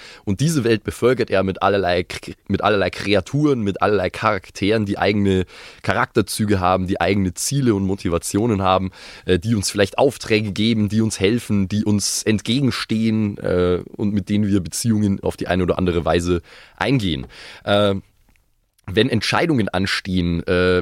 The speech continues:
wenn wir irgendwas versuchen zu machen, wenn wir kämpfen wollen, wenn wir klettern wollen, wenn wir un-,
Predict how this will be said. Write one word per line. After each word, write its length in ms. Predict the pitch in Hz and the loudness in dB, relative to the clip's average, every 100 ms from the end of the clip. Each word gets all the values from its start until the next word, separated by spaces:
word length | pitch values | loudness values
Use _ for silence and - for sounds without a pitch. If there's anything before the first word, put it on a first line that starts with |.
| 87 | 0
wenn 140 | 107 | 0
wir 100 | 117 | 2
irgendwas 460 | 110 104 98 - - | 0 0 -2 -2 -10
versuchen 600 | - 92 107 151 - 95 | -4 -2 2 0 2 0
zu 160 | - 101 | 0 0
machen, 440 | 104 - 76 76 | 0 -2 -6 0
wenn 180 | 90 92 | 0 2
wir 220 | 92 85 | 2 0
kämpfen 480 | - 127 147 - 113 | 0 -2 0 -2 0
wollen, 320 | 113 113 110 | 2 2 2
wenn 160 | 98 101 | 0 0
wir 80 | |
klettern 480 | - 95 98 95 87 | -2 -2 2 2 0
wollen, 340 | 78 82 85 82 | 0 0 0 0
wenn 160 | 92 | 0
wir 140 | 92 | 0
un-, 120 | 98 | -2